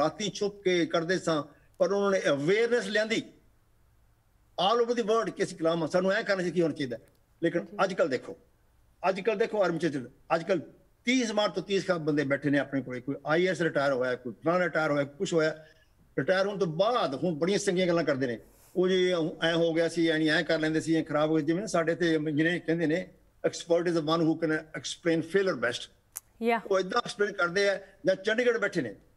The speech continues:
Speaker 1: ਸੈਵਨਟੀ ਫਾਈਵ ਪਰਸੈਂਟ of ਚੰਡੀਗੜ੍ਹ ਗੋਲਫ ਕਲੱਬ ਦੇ ਮੈਂਬਰ ਸਿੱਖ ਨੇ,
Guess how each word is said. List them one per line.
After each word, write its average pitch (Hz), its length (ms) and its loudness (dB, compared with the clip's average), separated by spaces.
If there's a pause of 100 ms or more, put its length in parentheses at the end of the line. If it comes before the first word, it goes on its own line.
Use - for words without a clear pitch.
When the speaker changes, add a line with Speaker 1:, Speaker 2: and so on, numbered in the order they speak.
(260)
Speaker 1:
ਸੈਵਨਟੀ 226 640 0
ਫਾਈਵ 202 400 0
ਪਰਸੈਂਟ 190 540 -2
of - 280 -4
ਚੰਡੀਗੜ੍ਹ 180 480 0
ਗੋਲਫ 151 420 0
ਕਲੱਬ 170 320 0
ਦੇ 175 120 2
ਮੈਂਬਰ 160 300 2
ਸਿੱਖ - 380 -2
ਨੇ, 127 160 0